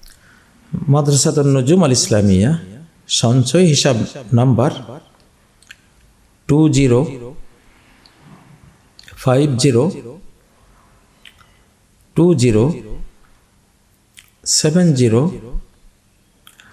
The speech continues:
টু জিরো সেভেন জিরো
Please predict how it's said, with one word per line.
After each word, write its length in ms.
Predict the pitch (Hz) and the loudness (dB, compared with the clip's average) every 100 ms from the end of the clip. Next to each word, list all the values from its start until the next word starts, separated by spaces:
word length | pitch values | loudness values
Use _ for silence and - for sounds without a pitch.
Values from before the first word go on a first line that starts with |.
| - - _ _ | -20 -20 _ _
টু 220 | 156 180 | 2 2
জিরো 400 | 156 139 120 143 190 120 123 - - - - - - - _ _ _ _ _ _ _ _ - - 107 117 156 170 - 127 120 - - 135 _ _ _ _ _ _ _ _ _ _ _ _ _ _ - - - | 2 2 2 0 -4 -10 -14 -14 -14 -20 -20 -20 -20 -20 _ _ _ _ _ _ _ _ -12 -6 -2 0 2 0 0 0 0 -4 -16 -20 _ _ _ _ _ _ _ _ _ _ _ _ _ _ -20 -20 -12
সেভেন 520 | - - 131 147 147 | -6 -2 0 2 2
জিরো 340 | 127 131 139 | 2 2 2